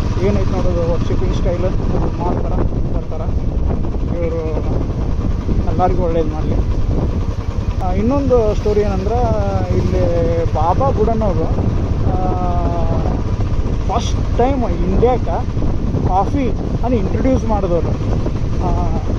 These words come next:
ಅದು ಹೆಂಗಂದ್ರೆ, ಅವರು ಯೆಮೆನ್ ದೇಶದಿಂದ, ಯು ಎ ಇ ಅನ್ಸುತ್ತೆ, ಅಲ್ಲಿಂದ ಏಳು ರಾ ಕಾಫಿ ಬೀಜ ತಂದಿದ್ರಂತ. ಅದನ್ನ ಇಲ್ಲೇ ಅವರು ಪ್ಲಾಂಟೇಶನ್ ಮಾಡಿದ್ರಂತ. So hence ಅದು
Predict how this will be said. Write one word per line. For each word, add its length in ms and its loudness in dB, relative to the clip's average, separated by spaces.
ಅದು 140 2
ಹೆಂಗಂದ್ರೆ, 360 0
ಅವರು 520 0
ಯೆಮೆನ್ 480 2
ದೇಶದಿಂದ, 500 2
ಯು 380 0
ಎ 160 2
ಇ 40 -2
ಅನ್ಸುತ್ತೆ, 640 0
ಅಲ್ಲಿಂದ 360 -2
ಏಳು 300 4
ರಾ 680 0
ಕಾಫಿ 240 2
ಬೀಜ 200 2
ತಂದಿದ್ರಂತ. 640 0
ಅದನ್ನ 300 0
ಇಲ್ಲೇ 680 2
ಅವರು 160 2
ಪ್ಲಾಂಟೇಶನ್ 560 0
ಮಾಡಿದ್ರಂತ. 540 -2
So 20 0
hence 480 0
ಅದು 180 2